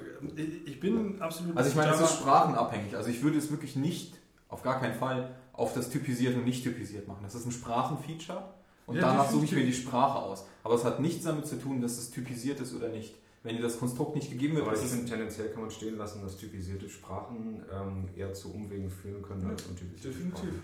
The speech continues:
Speaker 2: Das würde ich so pauschal nicht unterstreichen.
Speaker 3: Ich würde es unterschreiben.
Speaker 1: Ja,
Speaker 2: Weil,
Speaker 1: da
Speaker 2: äh,
Speaker 1: bin ich
Speaker 2: es
Speaker 1: auf
Speaker 2: gibt
Speaker 1: deiner
Speaker 2: hier,
Speaker 1: Seite.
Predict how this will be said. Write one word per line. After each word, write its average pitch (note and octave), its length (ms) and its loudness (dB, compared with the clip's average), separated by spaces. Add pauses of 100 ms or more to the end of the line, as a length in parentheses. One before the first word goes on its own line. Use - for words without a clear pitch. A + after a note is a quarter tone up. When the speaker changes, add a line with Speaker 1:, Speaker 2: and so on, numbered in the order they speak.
(120)
Speaker 2:
Das B2 180 0
würde C#3+ 140 2
ich B2+ 100 -2
so C#3+ 140 2
pauschal B2 480 2
nicht B2 140 2
unterstreichen. G#2+ 540 -4
Speaker 3:
Ich G2+ 120 -4
würde G#2+ 80 -8
es - 80 -10
unterschreiben. F2+ 480 -8
Speaker 1:
Ja, C3 180 -2
Speaker 2:
Weil, A#2 320 8
Speaker 1:
da A2 240 6
Speaker 2:
äh, C3 40 2
Speaker 1:
bin C#3+ 100 2
ich C#3+ 60 2
Speaker 2:
es - 60 0
Speaker 1:
auf - 60 -4
Speaker 2:
gibt D#3+ 120 6
Speaker 1:
deiner C#3+ 100 2
Speaker 2:
hier, C3+ 160 8
Speaker 1:
Seite. A#2+ 160 -2